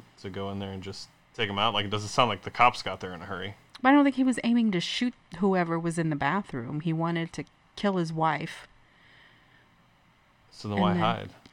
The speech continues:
Speaker 1: They just didn't know, I guess. Reaction.
Speaker 2: What do you mean?
Speaker 1: I'm just thinking about, like,
Speaker 2: Scott didn't hide in the restroom.
Speaker 1: No, I know the other people did. That's what I'm saying. Like, if he just, like, shot him and then walked off to his backyard,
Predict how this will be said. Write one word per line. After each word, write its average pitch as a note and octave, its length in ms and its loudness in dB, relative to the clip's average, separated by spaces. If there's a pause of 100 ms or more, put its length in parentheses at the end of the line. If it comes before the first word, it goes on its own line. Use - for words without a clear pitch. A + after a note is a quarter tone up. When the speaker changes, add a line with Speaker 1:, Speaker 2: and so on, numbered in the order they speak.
(720)
Speaker 1:
They G#2 80 -10
just - 120 -10
didn't F#2 180 -8
know, F#2+ 120 -8
I F#2+ 100 -10
guess. F#2+ 380 -16 (360)
Reaction. G2 560 -10 (540)
Speaker 2:
What D4+ 120 2
do E4 60 6
you E4 100 6
mean? G#3 440 6 (1900)
Speaker 1:
I'm D#3+ 100 -6
just D#3 160 -4
thinking D#3 200 6
about, B2 220 8
like, A2 300 0 (480)
Speaker 2:
Scott D4+ 400 2
didn't B3+ 240 8
hide G#3 300 6
in G3 100 8
the F#3 60 6
restroom. F3+ 320 2
Speaker 1:
No, G#3 80 10
I D#3 80 10
know C3+ 180 6 (220)
the A#2+ 80 -2
other B2+ 160 0
people G2+ 260 -4
did. F#2 160 -12 (100)
That's B2 180 0
what A#2+ 80 2
I'm G2+ 60 -2
saying. G#2 300 -4
Like, - 180 -10 (720)
if A#2 100 -8
he D#3 200 2
just, C#3+ 220 0
like, C3 140 6
shot C#3+ 280 8
him A#2 100 4
and G#2+ 80 2
then G2+ 100 2
walked A#2 320 6
off A2 300 6
to A2+ 100 -6
his G2 180 -6
backyard, A2 640 2